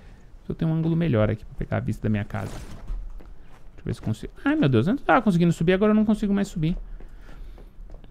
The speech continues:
Depois que eu mudei a casa de lugar, não tô conseguindo mais subir. Porque antes eu conseguia. Eu subi aqui assim, ó, e subi aqui. Aí, boa, foi.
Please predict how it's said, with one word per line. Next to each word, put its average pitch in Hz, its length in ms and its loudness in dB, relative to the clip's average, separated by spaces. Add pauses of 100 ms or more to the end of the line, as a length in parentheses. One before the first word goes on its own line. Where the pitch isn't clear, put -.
(120)
Depois 165 280 2
que - 60 2
eu 190 40 6
mudei 175 180 8
a 170 60 10
casa 165 220 6
de 160 80 4
lugar, 151 240 6
não 165 100 4
tô 170 100 0
conseguindo 165 300 2
mais 160 160 2
subir. 147 240 0
Porque - 160 -4
antes 214 100 0
eu 269 60 0
conseguia. 202 480 2 (580)
Eu - 80 -6
subi 135 220 -2
aqui 120 240 0
assim, 220 300 -2
ó, 139 100 2
e 139 240 0 (280)
subi 156 320 -6
aqui. 160 260 -6
Aí, 113 240 6
boa, 101 240 0
foi. 98 240 -4